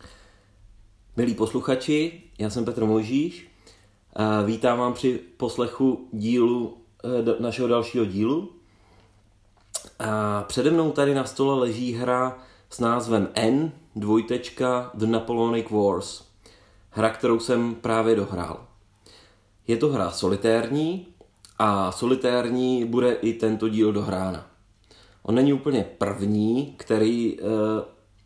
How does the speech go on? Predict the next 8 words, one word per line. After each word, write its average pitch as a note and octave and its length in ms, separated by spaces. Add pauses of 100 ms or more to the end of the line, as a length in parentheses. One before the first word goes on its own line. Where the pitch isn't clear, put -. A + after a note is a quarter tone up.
(280)
nahrávám A2 840
sám. G#2 520 (580)
Ještě A#2 280
v A2+ 120 (140)
historii A#2+ 960
můžete A2+ 420
dohledat A2+ 600
díl, A#2 440